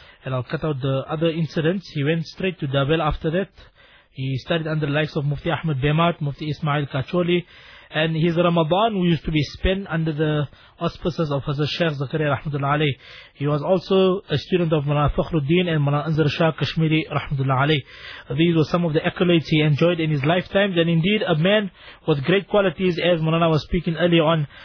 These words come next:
he had the quality of, uh, humility, the quality of steadfastness on the Sunnah of Rasulullah sallallahu alayhi wasallam, and many other qualities.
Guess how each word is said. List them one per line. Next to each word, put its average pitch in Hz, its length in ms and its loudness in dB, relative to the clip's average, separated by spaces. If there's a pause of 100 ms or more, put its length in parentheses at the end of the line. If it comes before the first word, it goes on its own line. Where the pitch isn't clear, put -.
(200)
he 131 100 -2
had 143 180 2
the 147 200 2
quality 170 260 2
of, 151 120 2 (260)
uh, 139 140 -4
humility, 190 760 2 (200)
the 147 80 -2
quality 170 500 2
of 143 160 4 (400)
steadfastness 180 720 -2
on 156 80 0
the 143 80 2
Sunnah 180 280 0
of 151 60 0
Rasulullah 156 540 2
sallallahu 147 420 0 (100)
alayhi 143 180 2
wasallam, 160 300 0
and 160 120 2
many 202 220 0
other 151 180 2
qualities. 147 540 0